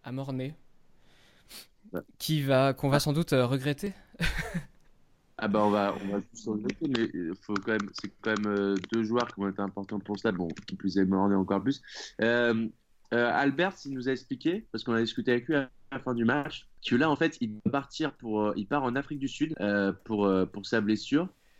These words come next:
Speaker 2: Euh, vous savez, là, il est blessé pendant un petit moment, et qu'en fait, après, derrière, il va chercher un club,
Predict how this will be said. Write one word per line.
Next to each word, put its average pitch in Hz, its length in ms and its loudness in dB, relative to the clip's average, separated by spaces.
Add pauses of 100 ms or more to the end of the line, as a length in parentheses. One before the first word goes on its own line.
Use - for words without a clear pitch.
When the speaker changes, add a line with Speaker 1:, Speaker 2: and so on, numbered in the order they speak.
(300)
Speaker 2:
Euh, 92 100 0
vous 85 100 -4
savez, 104 260 4
là, 107 100 4
il 92 80 4
est 95 140 4
blessé 95 260 0
pendant 98 240 0
un 98 140 2
petit - 200 -6
moment, 120 280 2
et 123 80 0
qu'en 123 180 -2
fait, 143 220 -2
après, 135 340 -2
derrière, 127 400 2
il 117 80 2
va 110 100 0
chercher - 460 -8
un 123 160 0
club, 123 320 0